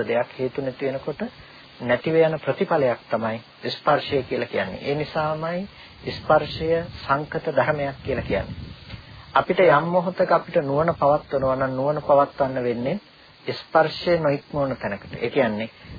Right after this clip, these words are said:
ස්පර්ශය ළඟට එනකම් මේක ස්පර්ශ ප්‍රත්‍යයෙන් හටගත්ත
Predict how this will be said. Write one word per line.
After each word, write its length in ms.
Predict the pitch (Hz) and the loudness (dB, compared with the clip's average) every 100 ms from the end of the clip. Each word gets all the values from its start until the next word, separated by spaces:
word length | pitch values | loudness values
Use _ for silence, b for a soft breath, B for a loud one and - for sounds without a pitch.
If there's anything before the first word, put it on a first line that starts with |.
| - | -14
ස්පර්ශය 600 | - - 156 147 143 - 160 | -14 -2 2 2 2 2 4
ළඟට 360 | 160 160 160 | 4 0 -2
එනකම් 320 | 165 156 165 | -4 -4 -4
මේක 200 | 156 143 143 | -2 -4 -4
ස්පර්ශ 380 | - - 135 - | -4 0 0 0
ප්‍රත්‍යයෙන් 440 | 143 143 - 147 | -2 0 0 -2
හටගත්ත 640 | 143 143 143 147 143 - | -2 -4 0 0 0 -4